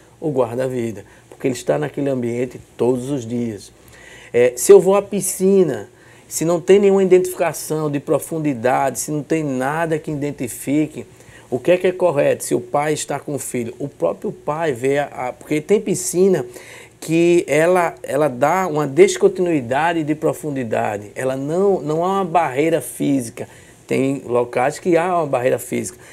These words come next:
separando o que é de criança, separando o que é de adulto. Então tem piscina que não há. Então é interessante que o pai, ele primeiro, ele verifique isso, porque ele é a segurança do filho, né? Além de que realmente ensina a nadar,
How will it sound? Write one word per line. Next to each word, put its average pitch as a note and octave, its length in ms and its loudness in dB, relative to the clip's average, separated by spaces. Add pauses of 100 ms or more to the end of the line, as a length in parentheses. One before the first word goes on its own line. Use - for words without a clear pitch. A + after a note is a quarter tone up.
(140)
separando C3 720 2
o B2+ 40 -2
que C3+ 120 0
é B2+ 40 0
de B2 120 -6
criança, D3 440 -2
separando D#3 460 -4
o - 20 -14
que D#3 60 -4
é D3 60 -2
de D3 100 -2
adulto. A#2 460 -6 (200)
Então E3+ 120 -12
tem F#3 120 -2
piscina F3 340 -4
que F3+ 100 -8
não F3+ 220 0
há. D3+ 200 -2
Então A#2+ 240 -10 (240)
é C#3+ 80 -6
interessante D3+ 460 0
que - 80 -6
o C#3 100 2 (320)
pai, E3 640 -4 (100)
ele C3+ 240 -2
primeiro, C3 600 -4 (260)
ele B2+ 160 2
verifique C#3 680 -2
isso, G2 380 -12 (240)
porque - 260 -4
ele A#3+ 300 6
é A3+ 40 6
a D#3+ 80 -2
segurança G#2+ 600 -6
do A2 140 -10
filho, F#2+ 400 -14 (280)
né? A2+ 200 -10 (260)
Além A3+ 360 2
de D#3 280 2
que A2+ 420 -6
realmente B2+ 640 0
ensina C#3 380 -6
a - 20 -4
nadar, A#2 640 -6